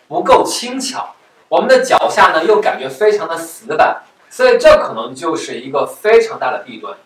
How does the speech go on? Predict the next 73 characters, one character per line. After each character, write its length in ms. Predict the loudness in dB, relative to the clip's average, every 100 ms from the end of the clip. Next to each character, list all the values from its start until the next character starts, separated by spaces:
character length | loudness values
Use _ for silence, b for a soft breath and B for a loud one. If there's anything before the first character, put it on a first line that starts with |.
| _
因 120 | -8 -4
此 100 | 0
有 80 | 0
很 160 | 0
多 100 | 0
人 100 | -2
就 120 | -2
容 220 | -4 -4 -6
易 40 |
水 400 | -8 -8 -8 -8
肿 240 | -8 -8 -6
啦。 420 | -4 -2 -4 -6 _
还 260 | 2 6 6
有 60 | 4
另 100 | 0
外 160 | -4
一 60 | -6
点， 160 | -12 -16
就 120 | -8
是 100 | -2
很 360 | -2 -2 -12 -8
多 180 | -2 -2
地 180 | -2 -6
板 200 | -6 -8
上 80 |
的 80 | -12
动 220 | -12 -14 -14
作， 180 | -18 -18 B B
利 160 | -4 2
用 640 | 4 4 0 -4 -6 -10
腿 340 | -8 -6 -4 -4
部 240 | -2 0
的 160 | 2 0
下 340 | 2 4 4
盘 220 | 2 -6 -4
再 120 | -4
去 100 | -4
做 180 | -4 -4
支 180 | -6 -12
撑， 280 | -8 -8
很 180 | -2 -2
多 120 | 2
人 80 | 2
把 160 | 4 4
力 60 | 4
量 180 | 2
完 120 | 0 -2
全 160 | -2
放 120 | -2
在 80 | -4
膝 180 | -6 -4
盖 180 | -2 -2
上， 100 | -4
当 80 | -4
做 120 | -4
一 60 | -4
个 100 | -6
支 240 | -4 -4
点， 240 | -4 -8
可 140 | -10 -12
以 80 | -12
撬 320 | -2 0 0
动 120 | -4
起 380 | -16 -18 -18 -16
整 140 | -16 -14
个 100 | -16
地 120 | -16
球 160 | -18
的 80 | -16
感 160 | -16 -16
觉。 100 | _ _ _ _ _ _
因 160 | -14
此， 240 | -14 -18